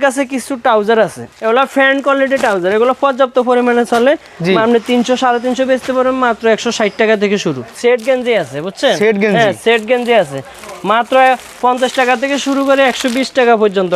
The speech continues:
Speaker 1: আছে কোয়ালিটি।
Speaker 2: আচ্ছা।
Speaker 1: হ্যাঁ, একশো বিশ টাকা পর্যন্ত আছে। আমাদের কাছে আরো বিভিন্ন ধরনের ক-, গেঞ্জির কোয়ালিটি আছে, ম্যাগি হাতা, হাফ হাতা, এই যে এগুলো আশি টাকার ভিতরে, পঁচাত্তর টাকার ভিতরে,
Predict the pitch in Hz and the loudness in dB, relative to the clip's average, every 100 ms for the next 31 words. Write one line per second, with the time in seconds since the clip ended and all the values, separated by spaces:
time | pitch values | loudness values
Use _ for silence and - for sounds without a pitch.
0 | 165 160 151 147 131 117 104 - 165 143 | 0 0 -2 -2 -2 -8 -16 -8 -6 0
1 | 214 170 135 - - - 214 254 226 262 | 0 0 -2 -12 -10 -4 -2 0 0 -2
2 | - 240 226 214 196 190 190 165 139 127 | 0 0 2 2 0 0 0 0 -4 -10
3 | - - - 220 247 247 262 285 285 269 | -14 -12 -4 0 2 2 2 0 2 2
4 | 240 226 254 269 269 - - 180 240 262 | 2 2 2 0 -2 -12 -8 -4 -2 -2
5 | 262 269 269 269 269 269 240 247 233 208 | 0 0 0 0 0 0 2 0 2 0
6 | 233 226 233 226 226 247 247 247 226 208 | -2 0 0 2 2 0 0 0 0 2
7 | 240 240 240 233 233 220 214 233 240 - | 0 2 0 2 0 2 2 2 0 -4
8 | - - 214 214 240 226 233 226 - 226 | -18 -2 0 4 2 2 2 0 -2 -4
9 | 233 233 220 226 226 226 208 220 214 202 | 0 0 -2 -4 -2 -2 -2 -2 -4 -4
10 | 214 233 220 220 226 214 | -2 2 2 2 0 2